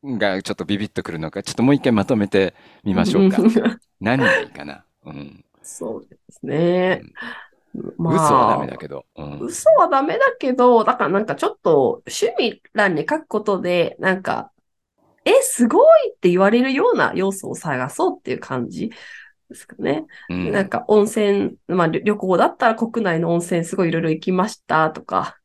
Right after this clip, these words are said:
Speaker 1: うん。
Speaker 2: そんなんでもいいだろうし、まあ、
Speaker 1: うん。
Speaker 2: 毎年友達と旅行してますみたいなのでもいいだろうし。
Speaker 1: うんうん。
Speaker 2: うん。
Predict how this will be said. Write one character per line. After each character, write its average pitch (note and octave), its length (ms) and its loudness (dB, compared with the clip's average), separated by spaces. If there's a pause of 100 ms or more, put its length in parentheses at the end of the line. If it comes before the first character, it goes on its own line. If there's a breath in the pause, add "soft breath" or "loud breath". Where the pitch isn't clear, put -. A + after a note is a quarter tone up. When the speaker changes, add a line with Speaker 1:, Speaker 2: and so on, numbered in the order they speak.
Speaker 1:
う G2+ 40 -6
ん。 E2 300 -8 (220)
Speaker 2:
そ A#3 120 -4
ん G3+ 40 -2
な G2 120 0
ん F2+ 40 -4
で - 80 -4
も F#2+ 140 -6
い F3 80 0
い - 20 -2
だ - 120 -8
ろ - 100 -10
う - 60 -12
し、 - 380 -8
ま G#3+ 100 -6
あ、 - 20 -4
Speaker 1:
う - 40 -6
ん。 - 20 -6
Speaker 2:
毎 F3 180 0
年 F3 180 -10
友 D#3+ 220 -6
達 - 200 -4
と - 100 -8
旅 C3 140 -8
行 - 200 -14
し - 80 -18
て - 120 -10
ま - 160 -8
す - 140 -12
み - 80 -16
た - 120 -12
い - 40 -14
な - 100 -14
の - 100 -14
で - 120 -4
も - 140 -2
い - 60 -6
い - 40 -8
だ - 100 -10
ろ G3 160 -14
う - 40 -20
し。 - 420 -10
Speaker 1:
う F2+ 60 -6
ん D#2 360 -8 (260)
う - 100 -4
ん。 D3+ 40 -2
Speaker 2:
う F2+ 260 -6
ん。 - 60 -18